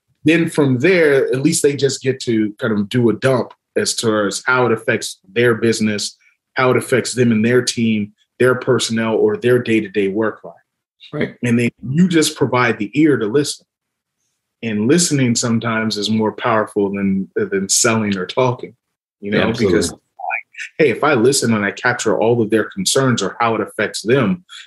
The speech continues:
Speaker 1: and I put that in that S O W, and I say, "Hey," and I come back around and we close the engagement, and I say, "We talked before. This is something we're working on to help you and your department," they're all ears.
Speaker 2: Exactly.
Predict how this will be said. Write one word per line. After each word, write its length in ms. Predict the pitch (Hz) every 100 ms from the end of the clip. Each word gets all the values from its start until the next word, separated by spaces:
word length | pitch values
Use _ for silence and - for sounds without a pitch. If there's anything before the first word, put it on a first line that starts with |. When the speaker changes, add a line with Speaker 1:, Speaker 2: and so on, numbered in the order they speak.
| -
Speaker 1:
and 120 | 110
I 60 | 101
put 280 | - 151
that 160 | 139 117
in 140 | 120 123
that 140 | 110
S 220 | 104 -
O 100 | 98
W, 560 | 110 139 123 98 90 85 _ _ _ _
and 120 | 104 104
I 120 | 104
say, 420 | - 135 117 101
"Hey," 520 | 120 147 127 107 101 _ -
and 100 | 104
I 80 |
come 240 | 101 - 123
back 220 | 120 110
around 380 | 104 147 151 127
and 100 | 107
we 80 | 110
close 340 | - 117 110
the 120 | 101
engagement, 680 | 95 92 131 131 110 107 101 - - _
and 100 | 104
I 40 | 98
say, 220 | 123 104
"We 160 | 107
talked 380 | 123 143 123 -
before. 640 | 98 - 143 135 123 120 - _ _ _ _ _ _
This 280 | - 135 131
is 60 | -
something 340 | 131 113 101
we're 120 | 101
working 380 | 101 131 135 120
on 140 | 117 101
to 60 |
help 240 | 113 107 123
you 240 | 143 151
and 100 | 120
your 140 | 110
department," 600 | 104 90 151 170 107 104 - _ _ _
they're 260 | 131 139 107
all 300 | 131 127 110
ears. 500 | 123 95 85 - - _ _
Speaker 2:
Exactly. 500 | 98 104 90 87 78